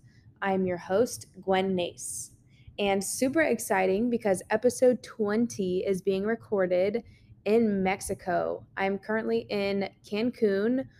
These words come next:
We just got here today, so to give you a little rundown, it is Super Bowl Sunday night. I actually just finished watching Rihanna's halftime show, which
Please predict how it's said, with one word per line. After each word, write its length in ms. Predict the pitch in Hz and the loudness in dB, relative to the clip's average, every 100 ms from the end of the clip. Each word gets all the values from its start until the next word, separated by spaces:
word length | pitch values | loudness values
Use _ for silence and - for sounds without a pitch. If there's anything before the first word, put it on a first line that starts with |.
| - _ _ | -20 _ _
We 520 | 190 208 202 196 196 - | -2 0 2 2 0 -2
just 240 | 208 208 | -4 -2
got 160 | 233 226 | -4 0
here 160 | 226 | 0
today, 540 | 226 233 208 190 190 196 | 0 0 2 2 0 -2
so 580 | - 202 185 185 190 190 _ - - - - _ - _ | -2 2 4 2 -2 -8 _ -20 -20 -20 -20 _ -20 _
to 100 | - | -4
give 200 | 202 220 | 4 6
you 100 | 226 | 6
a 0 | |
little 220 | 226 233 226 | 6 4 4
rundown, 720 | 202 196 185 180 180 196 214 - - - - - - - - - - | 2 0 -2 -2 -2 -4 -6 -12 -20 -20 -20 -20 -20 -20 -20 -8 6
it 180 | 240 226 | 6 8
is 500 | 220 214 214 208 202 - | 6 6 6 4 0 -10
Super 420 | - - 285 294 | -4 2 4 6
Bowl 220 | 285 277 | 6 6
Sunday 380 | 277 262 254 254 | 4 2 4 4
night. 300 | 247 226 226 | 4 0 2
I 100 | 220 | 0
actually 240 | 233 254 | 2 0
just 500 | 190 - 202 214 - | -2 2 2 0 -4
finished 380 | - 208 202 - | -2 0 -2 -4
watching 720 | 190 185 185 196 185 185 180 - _ _ _ _ 196 | -2 -2 -2 -4 -2 -4 -6 -12 _ _ _ _ -2
Rihanna's 420 | 202 196 190 185 | 2 4 2 0
halftime 420 | 185 175 - 180 | -4 -6 -6 -8
show, 320 | - 180 175 | -4 0 2
which 640 | 175 175 175 170 - - | 2 2 0 -2 -8 -8